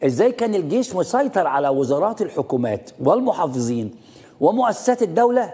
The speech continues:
أيام ناصر، وإزاي السادات لما رجع أو لما جه حاول يحجم النفوذ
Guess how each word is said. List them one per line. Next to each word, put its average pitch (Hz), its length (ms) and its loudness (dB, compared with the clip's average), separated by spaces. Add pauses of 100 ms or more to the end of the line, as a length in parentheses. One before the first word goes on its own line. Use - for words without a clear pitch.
(120)
أيام 202 300 2
ناصر، 127 520 -6 (520)
وإزاي 135 380 4
السادات 208 500 0
لما 139 220 2
رجع 214 380 0 (420)
أو 120 100 4
لما 135 220 2
جه 226 240 2 (440)
حاول 233 540 0
يحجم 160 500 -2
النفوذ 147 600 -2